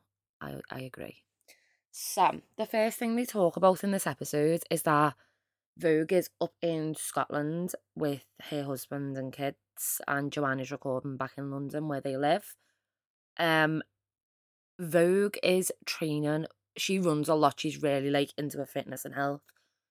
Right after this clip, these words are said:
Not a bit of me. I couldn't run, to the front door without getting out of breath. But Vogue is unreal in her fitness. She loves staying healthy. She's always in the papers and online for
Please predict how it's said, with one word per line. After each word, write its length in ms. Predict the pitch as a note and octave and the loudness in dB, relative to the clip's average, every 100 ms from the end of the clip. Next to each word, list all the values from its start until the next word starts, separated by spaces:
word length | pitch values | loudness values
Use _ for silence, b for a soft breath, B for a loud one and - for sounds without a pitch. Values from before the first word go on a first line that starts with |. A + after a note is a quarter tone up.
| _ | _
Not 260 | D#3+ E3+ E3+ | -2 4 4
a 40 | |
bit 100 | E3+ | 4
of 60 | D#3 | 4
me. 300 | C#3+ C3+ C3+ - | 2 0 0 0
I 160 | C#3+ - | 0 0
couldn't 300 | D#3 D3+ - | -4 -4 -2
run, 320 | D3 D3 D3 _ _ _ _ _ - | 0 0 -2 _ _ _ _ _ -10
to 40 | |
the 80 | D3+ | -8
front 240 | C#3+ C#3 | -6 -8
door 200 | - C#3 | -2 -2
without 240 | C#3 D#3 - | 0 -2 -2
getting 180 | - E3 | -4 -2
out 160 | D#3+ | -4
of 60 | D#3+ | 2
breath. 500 | F3 G#3 - - - _ _ _ _ _ - | 4 4 0 -20 -20 _ _ _ _ _ 4
But 280 | D#3 D3 - _ _ | 6 6 2 _ _
Vogue 520 | D3 D#3 C#3 C#3+ D3 - | -4 0 2 0 -2 -2
is 180 | D3+ - _ _ _ - | -2 -4 _ _ _ -6
unreal 640 | E3+ D#3+ D3+ C#3+ C#3+ C#3 - | -2 0 2 2 4 4 2
in 80 | C#3 | -4
her 60 | |
fitness. 560 | B2+ D3+ - D3 C#3+ - | -2 -4 -2 -2 -2 -6
She 180 | - - | -6 -6
loves 520 | C#3+ C#3+ C#3+ C#3+ C#3 | -2 -2 -2 -2 -2
staying 380 | - - C#3 C3+ | -4 -2 -2 -2
healthy. 440 | D3 D3+ - D3+ D3 | -4 -6 -4 -4 -4
She's 160 | D3+ | 0
always 220 | D3+ D3+ | 0 0
in 100 | C#3+ | -2
the 60 | C3+ | -8
papers 480 | - C3 - C3+ C3+ | -8 -10 -6 -6 -4
and 80 | C3 | -6
online 460 | C3 C3 B2+ B2+ | -8 -6 -6 -8
for 260 | - C3 | -4 -4